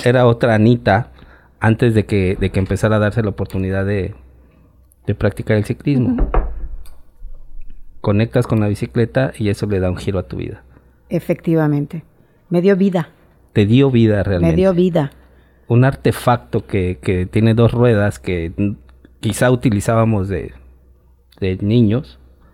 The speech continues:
Speaker 1: pues ahora cambia tu vida.
Speaker 2: Totalmente. Entonces me doy cuenta de que yo decía,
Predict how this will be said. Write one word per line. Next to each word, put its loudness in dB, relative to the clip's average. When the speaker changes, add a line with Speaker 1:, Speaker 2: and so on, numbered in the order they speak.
Speaker 1:
pues -2
ahora 0
cambia -4
tu -10
vida. -6
Speaker 2:
Totalmente. -2
Entonces -2
me 2
doy 2
cuenta 0
de 0
que -2
yo -10
decía, -4